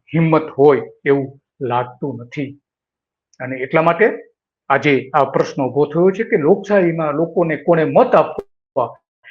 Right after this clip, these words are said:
એનો પહેલો અધિકાર છે. મત ન આપે તો એની સામે પગલાં ભરવા બુલડોઝર લઈને નીકળી પડવું એ કોઈ પણ રીતે વાજબી નથી,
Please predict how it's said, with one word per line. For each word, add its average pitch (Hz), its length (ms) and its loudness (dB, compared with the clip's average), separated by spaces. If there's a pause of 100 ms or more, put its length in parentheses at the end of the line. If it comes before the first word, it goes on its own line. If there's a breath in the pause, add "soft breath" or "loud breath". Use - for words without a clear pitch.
(120)
એનો 165 340 0
પહેલો 156 260 4
અધિકાર 135 400 0
છે. 117 200 -18 (320 loud breath)
મત 180 260 4
ન 156 100 0
આપે 196 560 4 (180)
તો 214 300 2 (520)
એની 185 160 0
સામે 156 240 0
પગલાં 226 480 2
ભરવા 175 320 4
બુલડોઝર 226 580 4
લઈને 196 240 4
નીકળી 175 320 0
પડવું 170 360 0 (180 loud breath)
એ 185 120 -2
કોઈ 190 220 4
પણ 190 180 -2
રીતે 151 180 -2
વાજબી 131 340 -2
નથી, 117 180 -14